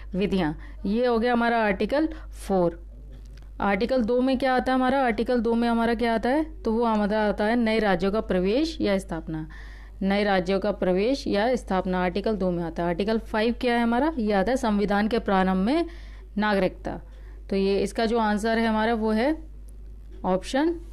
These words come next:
इसका आंसर क्या होगा? ऑप्शन बताइए, मैंने आपको इसके बारे में बता दिया है, तो आप इसको ध्यान से देखें। इसका जो आंसर है वो है हमारा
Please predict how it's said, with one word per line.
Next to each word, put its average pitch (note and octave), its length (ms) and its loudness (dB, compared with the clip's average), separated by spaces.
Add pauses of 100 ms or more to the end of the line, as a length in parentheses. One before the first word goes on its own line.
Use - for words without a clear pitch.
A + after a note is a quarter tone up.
(720)
इसका G#3+ 240 0
आंसर G#3+ 280 2
क्या A3+ 180 0
होगा? A3+ 240 2
ऑप्शन C4 400 2 (540)
बताइए, A#3 540 4
मैंने A3+ 240 2
आपको A#3 240 0
इसके A#3 200 0
बारे A3 180 2
में A#3 120 2
बता G#3 240 2
दिया A3+ 180 2
है, B3 80 2
तो B3+ 220 0
आप A3+ 240 0
इसको G#3+ 480 2
ध्यान A3 380 2
से B3+ 120 2
देखें। A#3 360 2
इसका B3+ 220 0
जो A#3 160 2
आंसर G#3 380 2
है A3 60 2
वो G#3+ 200 2
है G#3 80 2
हमारा G3+ 340 4